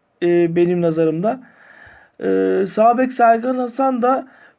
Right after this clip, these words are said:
hücuma çıkışlarda etkili görüntülü se-, görüntü sergilediğini düşünüyorum.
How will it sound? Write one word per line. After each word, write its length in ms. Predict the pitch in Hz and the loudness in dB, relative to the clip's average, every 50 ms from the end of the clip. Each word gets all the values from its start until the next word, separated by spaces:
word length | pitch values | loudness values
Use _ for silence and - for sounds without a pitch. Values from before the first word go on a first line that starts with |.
| - | -8
hücuma 460 | 202 196 185 180 208 226 233 254 262 254 | -6 -6 -4 -2 0 0 2 2 0 -2
çıkışlarda 920 | - - - - 233 - - 269 247 247 240 240 269 285 285 254 - - _ _ _ _ _ _ _ _ _ _ _ _ _ _ _ - | -4 -6 -8 -6 -6 -4 0 2 2 2 2 0 0 0 0 0 -2 -8 _ _ _ _ _ _ _ _ _ _ _ _ _ _ _ -2
etkili 460 | 170 185 175 - - - 214 233 262 | -2 -2 -2 -4 -6 -4 -2 0 0
görüntülü 440 | 269 269 262 262 247 - 254 254 262 | 2 2 0 0 0 0 0 0 0
se-, 260 | 254 - 262 240 - - - | 0 0 -2 -4 -4 -6 -6
görüntü 360 | 185 196 202 214 220 214 214 | -2 0 0 0 0 -2 -4
sergilediğini 560 | - 254 233 226 214 226 233 233 247 262 262 | 0 0 2 2 2 0 -4 -2 -2 -2 -2
düşünüyorum. 520 | 254 233 - 214 202 196 190 202 233 254 | -2 -4 -4 -4 -2 -2 -2 -2 -4 -8